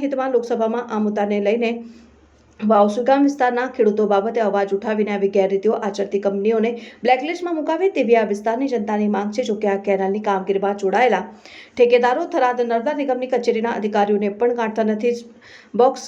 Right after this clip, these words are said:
ગેનીબેન ઠાકોરને સતત બે વખત ધારાસભ્યમાં વિજય બનાવ્યા હતા અને પોતાના અથાગ મહેનત થકી સર-, સરહદે વાવ સુઈગામના ખેડૂતોને કેનાલમાં પાણી ન મળતું હોય અને વિધાનસભામાં પણ રજૂઆત કરીને કેનાલ નવી પાસ કરાવી હતી. સાથે બનાસકાંઠા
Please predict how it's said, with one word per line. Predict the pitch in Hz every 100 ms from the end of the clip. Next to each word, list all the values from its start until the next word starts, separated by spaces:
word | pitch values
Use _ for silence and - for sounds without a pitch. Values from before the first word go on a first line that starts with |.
| 226
ગેનીબેન | 233 220 240 285 285 - - _ _
ઠાકોરને | 285 269 285 359 277
સતત | 247 220 208 214
બે | 208 208
વખત | 214 277 247
ધારાસભ્યમાં | 226 226 226 214 233 214
વિજય | 208 196
બનાવ્યા | 196 196 226 233
હતા | 254
અને | 269
પોતાના | 196 202 196 190 - 208
અથાગ | 214 233 233
મહેનત | 214 208 214
થકી | 208 220
સર-, | 226 214 - - - - -
સરહદે | - 277 277 339 370 254
વાવ | 240 277 247
સુઈગામના | 220 220 220 214
ખેડૂતોને | 240 240 233 214 226
કેનાલમાં | 240 240 214 214
પાણી | 214 208
ન | 226
મળતું | 262 220 220
હોય | 214
અને | 208
વિધાનસભામાં | 196 202 190 196 196 214 233
પણ | 214 196
રજૂઆત | 185 190 180 202
કરીને | 226 220 208
કેનાલ | 202 202 196 - - - - 233
નવી | 254 339 247
પાસ | 226 -
કરાવી | 208 214 277 277
હતી. | 302 285
સાથે | 254 277 285 - - -
બનાસકાંઠા | 269 320 359 359 339